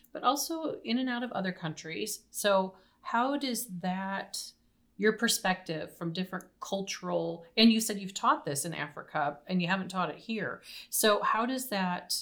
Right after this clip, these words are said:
uh, influence how you see disciple making and, um, how we implement that here at Faith Church and in the U S?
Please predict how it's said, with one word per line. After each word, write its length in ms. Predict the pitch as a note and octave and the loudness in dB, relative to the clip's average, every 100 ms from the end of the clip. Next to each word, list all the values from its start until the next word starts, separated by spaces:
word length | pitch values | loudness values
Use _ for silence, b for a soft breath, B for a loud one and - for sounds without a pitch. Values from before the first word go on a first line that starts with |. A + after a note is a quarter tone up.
| - _ F#3 | -6 _ 2
uh, 240 | F3 E3 - | 4 2 0
influence 580 | F#3+ F#3+ F#3 E3+ D#3 - | -2 0 -4 -4 -4 -6
how 100 | E3+ | -6
you 120 | E3+ | -6
see 180 | - E3 | -6 -6
disciple 640 | D3+ - F3 F#3 G3+ G3 | -6 -4 -2 -2 -4 -4
making 600 | F#3+ G3 G3+ F#3+ F#3+ F#3+ F#3+ b b b _ | -4 -6 -6 -4 -4 -6 -12 b b b _
and, 580 | F3 E3 D#3+ D#3 F3 F3+ - - | -4 -2 -4 -4 -8 -4 -6 -6
um, 680 | F3+ E3+ E3 - - - F#3+ - | -10 -8 -10 -12 -14 -14 -14 -14
how 220 | - E3 | -4 -2
we 240 | D#3 D3+ - | 0 -4 -6
implement 600 | E3+ E3+ E3+ D#3+ D3+ - | -8 -6 -8 -6 -8 -10
that 300 | D#3+ D3 E3 | -8 -8 -10
here 200 | - E3 | -10 -12
at 120 | D#3+ | -10
Faith 220 | - D#3 - | -10 -10 -8
Church 400 | A3+ G#3 F#3+ - | -6 -6 -10 -10
and 80 | E3+ | -6
in 100 | E3 | -6
the 80 | D#3 D#3+ | -6 -10
U 120 | D#3 | -6
S? 440 | - F3+ D#3+ - | -2 -2 -2 -8